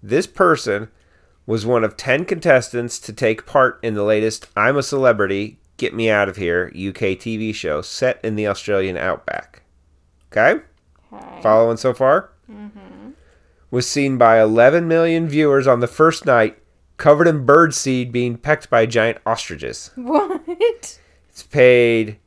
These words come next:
Speaker 1: twenty-five thousand pounds or forty-two thousand five hundred American to appear in the show, but walked off the jungle set after four days. It is a former singer.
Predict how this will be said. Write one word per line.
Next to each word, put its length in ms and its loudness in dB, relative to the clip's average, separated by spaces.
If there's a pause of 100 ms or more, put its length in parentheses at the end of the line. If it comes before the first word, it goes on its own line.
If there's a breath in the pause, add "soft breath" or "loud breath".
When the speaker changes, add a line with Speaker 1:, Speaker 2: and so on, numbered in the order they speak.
Speaker 1:
twenty-five 500 2
thousand 340 2
pounds 560 -2 (340 soft breath)
or 120 -2
forty-two 500 -2
thousand 320 0
five 220 4
hundred 260 -2
American 640 -2 (400)
to 140 0
appear 380 0
in 200 -4
the 60 -2
show, 340 2
but 180 -2
walked 360 0
off 200 -2
the 80 -10
jungle 280 -2
set 320 -2
after 280 -4
four 300 0
days. 420 -4 (1600)
It 240 -8
is 200 -10
a 120 -4
former 460 -4
singer. 640 -6